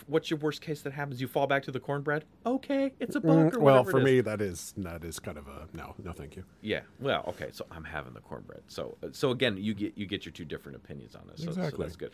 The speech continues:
Speaker 1: So we, in every review here,
Speaker 2: We're not, we're gonna have three categories?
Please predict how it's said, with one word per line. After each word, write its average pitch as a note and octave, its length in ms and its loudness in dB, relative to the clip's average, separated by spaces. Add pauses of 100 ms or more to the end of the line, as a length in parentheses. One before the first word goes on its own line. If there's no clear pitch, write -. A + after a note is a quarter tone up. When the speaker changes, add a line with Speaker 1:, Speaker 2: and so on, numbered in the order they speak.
(240)
Speaker 1:
So D3 320 4 (300)
we, E3+ 360 -2 (440)
in D3 180 0
every F3 460 2
review C#3 420 2
here, G#2+ 360 -4 (260)
Speaker 2:
We're A2+ 80 0
not, A2+ 180 2
we're A#2 140 2
gonna A#2 80 4
have G2+ 80 -2
three A2+ 300 0
categories? B2+ 520 -4